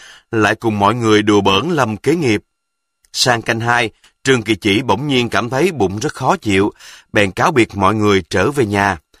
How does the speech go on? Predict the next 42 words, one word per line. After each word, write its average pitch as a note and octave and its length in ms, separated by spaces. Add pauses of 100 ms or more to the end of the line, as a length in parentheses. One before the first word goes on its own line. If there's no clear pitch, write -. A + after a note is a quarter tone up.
(280)
Phần G#2+ 260
Lâm A#2 200
Kế D3+ 180
Nghiệp, A#2 240 (440)
mãi G#2 180
đến E3+ 200
khi C3 180
bạn A2 240
bè G2 220
đã G2 140
say A2+ 260
sưa A#2+ 260
cả F#2+ 380 (260)
mới B2 200
có F#3 120
thể A2 260
vào A#2+ 180
phòng F#2 260
tân A2 220
hôn. G#2+ 300 (1200)
Không C3 220
thấy B2+ 240
cô C3 180
dâu A2+ 140
đợi G#2 180
mình, A2 240 (400)
anh A#2+ 120
ta A2 200
cảm A2 220
thấy B2+ 180
quá D#3+ 260
đổi A#2 240
lạ G#2+ 260
lùng, G#2+ 240 (440)
bèn G#2+ 220
thắp E3+ 200
đèn G#2 300
vào G2+ 160
trong A#2 220
giường G#2 220
tìm G#2 220
xem. B2 320